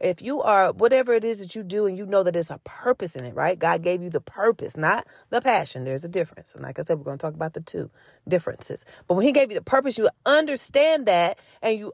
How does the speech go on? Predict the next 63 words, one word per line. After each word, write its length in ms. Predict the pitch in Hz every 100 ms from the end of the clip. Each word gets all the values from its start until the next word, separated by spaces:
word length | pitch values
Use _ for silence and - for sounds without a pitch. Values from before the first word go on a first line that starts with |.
| -
honor 400 | 269 311 262 196
it 180 | 190 -
and 100 | 220
you 120 | 185 -
execute 520 | 277 311 - - 208 175
in 120 | 165
it 80 | 123
because 180 | 190
you 120 | 180 190
understand 360 | 202 - 196
it 80 | 170
needs 200 | 190 185
to 60 | 180
be 100 | 170
done 220 | 175 175
to 100 | 170
glorify 400 | 165 160 160 165
him, 240 | 180 190
right? 240 | 170 190 - 175
But 260 | 214 202 - - _
if 120 | 185
you 60 | 208
don't 240 | 226 247
understand 540 | 233 208 180 170 139 135
it, 80 | -
if 100 | -
you 60 |
don't 240 | 214 233 196
recognize 460 | 175 143 131 127
it, 80 | -
it's 120 | 165 - -
always 320 | 214 226 226
gonna 220 | 202 190
seem 220 | - 180
like 180 | 160 156
it's 80 | 156
something 260 | 185 -
weird 260 | 147 160 156
or 60 | 135
crazy 460 | - 160 139 123 - - _
that 240 | 120 - -
keeps 240 | 247 -
coming 220 | 220 175
to 100 | 170
mind 260 | 165 147 143
for 80 | 160
you 140 | 139
to 80 | 135
do 240 | 143 165 - - -
that 80 | 160
just 240 | 180 180
doesn't 200 | 175 160
make 140 | 151
sense, 220 | - 208 -
'cause 180 | 165
you're 100 | 196
comparing 460 | 294 254 226 190 165
it 120 | -
to 100 | -
the 100 | 156
standards 440 | - 202 185 147 156
of 200 | 143 147
God, 160 | 170